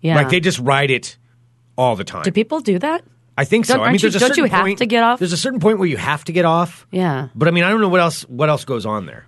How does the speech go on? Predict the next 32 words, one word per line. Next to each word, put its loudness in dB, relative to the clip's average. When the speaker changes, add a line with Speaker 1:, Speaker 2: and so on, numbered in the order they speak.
Speaker 1:
I 2
was 0
talking 2
to 2
my 2
bus, -4
one -2
of -2
my 0
bus -4
driver 0
friends, -2
and, -2
uh, 2
he -4
was -4
doing -4
the -2
fourteen -6
route. -4
I -6
was -2
asking -2
him 0
how 0
often -2
or 2
how 2
many, 0
like, -8
loops -4
he -4